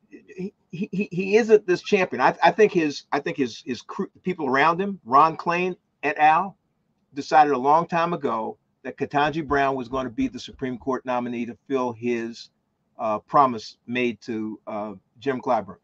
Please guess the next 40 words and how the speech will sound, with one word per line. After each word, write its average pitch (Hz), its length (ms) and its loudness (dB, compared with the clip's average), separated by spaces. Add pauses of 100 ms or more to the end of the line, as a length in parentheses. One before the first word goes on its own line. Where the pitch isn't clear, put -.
(1300)
And 127 140 -2
all 143 180 6
this 175 240 -2
other 175 160 2
noise 151 380 0
around 131 340 -4
Judge 113 260 -6
Childs, 139 720 0 (420)
around 120 260 -6
Judge 117 260 -6
Kruger, 151 520 0 (580)
uh, 104 380 -10
Mike 110 220 -6
Taylor 135 220 0
will 131 60 -2
appreciate 147 440 0
this, 143 180 0
our 123 220 2
dean 147 280 -4
at 139 120 0
the 120 60 -18
School 139 300 -6
of 123 100 -10
Law 143 200 4
at 135 120 -4
the 127 80 -6
Howard 139 280 4
University's 156 680 -2
name 165 220 -2
was 160 120 -8
floated 160 260 -4
around. 156 320 -2 (240)
All 202 200 10
that 196 180 6
was 175 140 -2
all 165 180 8
atmospherics. 139 720 -2
It 131 60 -10
was 151 140 -6
fine. 117 420 -2